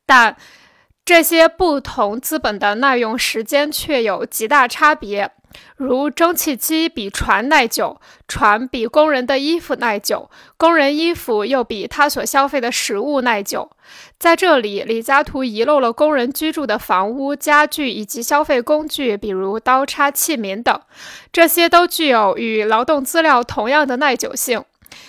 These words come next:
但是同一类物品在这里表现为消费资料，在那里却表现为劳动资料。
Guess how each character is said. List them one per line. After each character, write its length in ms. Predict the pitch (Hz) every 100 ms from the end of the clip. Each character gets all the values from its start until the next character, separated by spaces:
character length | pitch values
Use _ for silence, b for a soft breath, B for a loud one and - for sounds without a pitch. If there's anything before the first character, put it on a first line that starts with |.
| B B
但 180 | 330
是 300 | 330 320 294
同 260 | 269 254 269
一 120 | 311
类 180 | 320 285
物 180 | 247 226
品 320 | - 220 196
在 160 | 269 262
这 220 | 330 269
里 140 | 226
表 200 | 226 233
现 180 | 247 240
为 140 | 220
消 220 | 254 302 294
费 180 | 277
资 200 | 226 262
料， 200 | 247 214
在 180 | 226 254
那 180 | 269 262
里 140 | 202
却 180 | 220 -
表 180 | - -
现 180 | 262 247
为 160 | 226
劳 200 | 233 208
动 200 | 240 311
资 200 | 240 226
料。 240 | 208 202